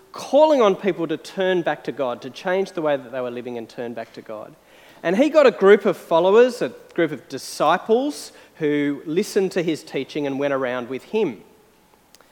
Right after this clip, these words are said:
But when Jesus came along, John didn't say, "No, stick with me." He said,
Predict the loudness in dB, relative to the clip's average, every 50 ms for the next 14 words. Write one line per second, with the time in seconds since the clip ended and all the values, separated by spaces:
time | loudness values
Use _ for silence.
0 | _ _ _ -20 _ _ 4 6 6 6 4 4 0 0 0 0 2 0 -2 -4
1 | -4 0 2 2 2 4 4 4 4 4 2 0 0 2 2 2 0 0 -2 -4
2 | -4 -2 0 0 2 2 2 2 2 0 -2 -4 -4 -4 -4 -2 -2 -2 -2 0
3 | -2 0 2 2 2 2 2 -2 -6 -12 -20 -20 _ _ _ -20 -20 _ _ -6
4 | -6 -4 -2 2 2 4 4 2 0 -6